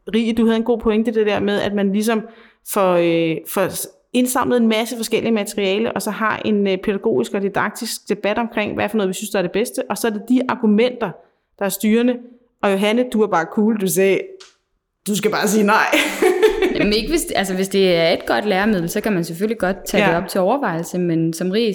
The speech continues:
Speaker 2: siger, det er da noget, der skal undersøges, og man skal da se flere muligheder igennem,
Speaker 1: Mm.
Speaker 2: før man vælger sig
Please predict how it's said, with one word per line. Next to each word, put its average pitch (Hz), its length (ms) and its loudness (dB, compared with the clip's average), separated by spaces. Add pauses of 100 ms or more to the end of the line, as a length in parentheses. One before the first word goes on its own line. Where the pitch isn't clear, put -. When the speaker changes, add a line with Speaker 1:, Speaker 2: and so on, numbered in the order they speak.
(120)
Speaker 2:
siger, 214 140 2
det 208 80 -4
er 175 40 -2
da 165 100 -2
noget, 180 200 0
der 214 60 -2
skal - 200 -6
undersøges, 185 600 -2
og 170 80 -8
man 160 160 -4
skal 165 180 -10
da 156 240 -6 (420)
se 190 160 -2
flere 220 180 0
muligheder 214 560 0
igennem, 185 360 0
Speaker 1:
Mm. 170 60 -2
Speaker 2:
før 185 260 -4
man 160 260 -2
vælger 170 240 -2
sig 165 180 -8